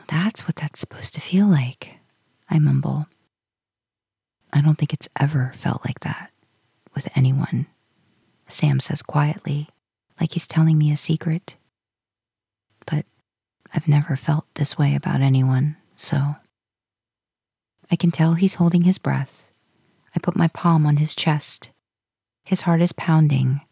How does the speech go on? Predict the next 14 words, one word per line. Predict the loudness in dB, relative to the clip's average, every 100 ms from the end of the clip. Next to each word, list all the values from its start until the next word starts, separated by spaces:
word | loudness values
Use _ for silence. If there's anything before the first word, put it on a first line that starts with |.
| _ _ _
racing | 0 0 0 -2
in | 2 0
counterpoint | 2 0 2 -2 0 0
to | 0
mine, | 0 2 2 0 -2 _ _ _ _ _ _ 2
and | 4
I |
want | 4 0
to | -2
tell | 2 2
him | 4 2
that | 0 -4
he's | -8
safe. | -4 -2 -2 -4 -12 -20